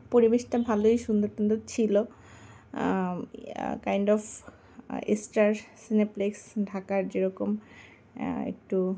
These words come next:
ভাইব ওরকম ছিল। তো এটা অনেক পুরনো হল, তো সেই অনুযায়ী তো অনেক মানে ভালোই পরিবেশ এখানে। আর সিনেপ্লেক্স যেহেতু করছে এখানটায়, তো, আহ, সিনেপ্লেক্সটাও হচ্ছে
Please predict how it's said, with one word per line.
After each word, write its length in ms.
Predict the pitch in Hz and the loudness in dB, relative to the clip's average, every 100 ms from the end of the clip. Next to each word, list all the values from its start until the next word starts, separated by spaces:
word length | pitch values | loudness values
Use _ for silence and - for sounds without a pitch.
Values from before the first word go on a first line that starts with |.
| - 202 | -4 -4
ভাইব 340 | 196 185 190 | 0 0 2
ওরকম 440 | 196 208 208 214 | 2 2 2 2
ছিল। 400 | 214 - 190 185 | 2 0 2 2
তো 120 | 190 202 | 2 0
এটা 200 | 196 214 | 2 4
অনেক 180 | 233 240 - | 2 0 2
পুরনো 300 | 233 226 240 | 4 6 4
হল, 340 | 226 202 208 240 - - - - - | 4 2 0 -2 -14 -20 -20 -18 -2
তো 120 | 247 | -2
সেই 320 | 247 240 220 | 4 4 6
অনুযায়ী 400 | 220 220 220 214 | 4 2 4 4
তো 220 | 214 220 | 4 2
অনেক 240 | 208 202 214 - - - | 2 2 0 -4 -12 -4
মানে 160 | 190 | -2
ভালোই 480 | 185 185 196 196 208 | -2 -2 0 4 4
পরিবেশ 540 | 214 190 190 180 208 | 4 0 0 0 -2
এখানে। 400 | 202 - 185 190 214 - - - - - | -4 -4 -2 -4 -6 -14 -20 -20 -18 -6
আর 420 | 175 175 180 190 190 | -2 0 0 -2 -4
সিনেপ্লেক্স 580 | - 202 196 196 214 202 | -2 0 -2 -2 -2 -2
যেহেতু 260 | 226 202 208 | -4 -2 -4
করছে 560 | 214 190 190 - 196 190 | -2 -2 -2 -4 -2 -2
এখানটায়, 580 | 190 196 190 - 190 214 - _ _ _ _ - | -2 -4 -4 -4 -4 -4 -10 _ _ _ _ -6
তো, 220 | 196 190 190 - - - _ | -2 -2 -6 -20 -20 -20 _
আহ, 400 | - 190 180 185 | -6 -4 -2 -2
সিনেপ্লেক্সটাও 960 | 202 214 214 208 214 214 - - 208 214 | 0 2 2 2 0 0 -4 0 2 2
হচ্ছে 440 | 208 214 - 220 | -2 -6 -4 0